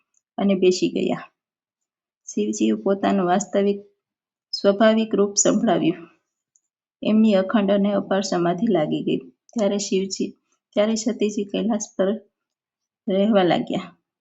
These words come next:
તેમના મોટ-, મનમાં મોટું દુઃખ હતું અને આ રહસ્યને કોઈ પણ કાંઈ જાણતું ન હતું. તેમનો એક એક દિવસ યુગ જેમ વીતી રહ્યો હતો. સતીજીના હૃદયમાં નિત્ય નવો અને ભારે ખેદ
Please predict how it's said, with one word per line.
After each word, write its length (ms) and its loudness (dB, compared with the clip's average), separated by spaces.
તેમના 280 2
મોટ-, 520 -2
મનમાં 460 2
મોટું 280 -2
દુઃખ 300 -2
હતું 340 -2
અને 160 0
આ 280 0
રહસ્યને 680 0
કોઈ 420 -2
પણ 240 4
કાંઈ 340 -2
જાણતું 480 -2
ન 160 0
હતું. 360 -2
તેમનો 300 0
એક 240 -2
એક 260 -2
દિવસ 420 2
યુગ 260 0
જેમ 280 0
વીતી 320 2
રહ્યો 300 0
હતો. 220 -8
સતીજીના 640 -2
હૃદયમાં 520 2
નિત્ય 360 0
નવો 320 2
અને 240 0
ભારે 380 2
ખેદ 320 -2